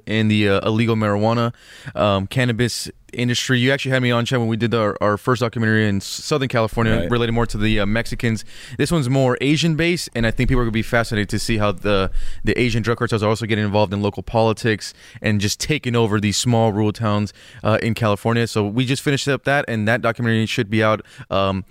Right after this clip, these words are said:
Speaker 1: sometime in August, and when it is, I'll be here sitting with you, Chad.
Speaker 2: Good. I, I want you to be, and obviously, you know, anytime, for any reason whatsoever, that seat is open to you,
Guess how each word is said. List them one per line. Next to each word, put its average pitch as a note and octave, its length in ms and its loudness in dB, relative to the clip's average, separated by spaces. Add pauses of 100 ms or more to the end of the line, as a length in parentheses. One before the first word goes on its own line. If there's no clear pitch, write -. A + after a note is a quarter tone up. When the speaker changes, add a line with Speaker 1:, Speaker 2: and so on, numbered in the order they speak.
(100)
Speaker 1:
sometime B2 440 -2
in G#2+ 80 2
August, B2 320 0
and G#2+ 120 2
when G#2 120 2
it G2+ 60 2
is, C3+ 280 -2 (200)
I'll G#2 80 -2
be G#2 140 -2
here A2+ 160 4
sitting A2+ 240 -2
with A2+ 140 -2
you, A2 80 -2
Chad. G#2 280 -2
Speaker 2:
Good. C#3+ 340 4
I, C#3 220 0
I G#2+ 100 -2
want E3 260 2
you A#2+ 80 0
to A2+ 60 0
be, G#2+ 400 0
and A2 120 2
obviously, C3 400 0
you A#2 140 2
know, A#2 180 2 (160)
anytime, A2 760 0 (200)
for - 280 -6
any D#3+ 200 -2
reason A#2+ 300 0
whatsoever, G2+ 560 2
that G2+ 160 2
seat A#2 220 0
is G2 120 -6
open F#2+ 240 0
to F#2 60 0
you, E2 220 -2